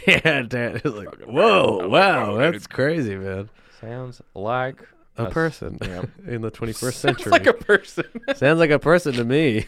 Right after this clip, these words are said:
Speaker 1: <laughs> in the twenty-first
Speaker 2: You know what?
Speaker 1: century.
Speaker 2: It could be a person.
Speaker 1: <laughs> She had
Speaker 2: Wait a second.
Speaker 1: tattoos.
Speaker 2: Tattoos, legs, skin?
Speaker 1: Uh-huh. Hair. She was
Speaker 2: Full head of teeth.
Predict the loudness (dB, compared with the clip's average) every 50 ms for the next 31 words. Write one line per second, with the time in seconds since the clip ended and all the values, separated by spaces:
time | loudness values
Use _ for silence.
0 | -4 -8 -8 -8 -8 -14 -12 -10 -10 -6 -2 0 0 0 0 -2 -2 -2 -2 0
1 | -2 -2 -2 -2 -4 -6 -6 -8 _ _ _ _ _ _ _ _ _ _ _ -14
2 | -6 -6 -4 -4 -4 -6 -4 -2 -2 -2 -2 -6 -4 -6 -6 -4 -4 -8 -6 _
3 | -4 -6 -6 -4 -10 -10 -10 -12 -20 -20 -14 -12 -12 -12 -10 -10 -10 -10 -10 -8
4 | -6 -4 -4 -4 -4 -4 -6 -6 -6 -8 -6 -4 -4 -4 -4 -4 -4 -4 -4 -6
5 | -4 -4 -4 -4 -4 -6 -8 -16 -20 -16 -10 -6 -6 -4 -6 -6 -10 _ _ _
6 | -10 -8 -6 -6 -4 -4 -2 -2 -2 -2 -2 -4 -8 _ -14 -8 -4 -2 -2 0
7 | 0 -2 0 0 0 0 0 -2 -6 -12 _ -20 -20 -20 _ _ _ _ _ _
8 | _ _ _ _ _ _ _ _ _ -14 -10 -8 -6 -4 -4 -4 -4 -4 -6 -8
9 | -10 -16 -20 _ -4 -2 0 0 2 0 0 0 -2 -6 -4 -2 -2 -2 -2 -4
10 | -8 -16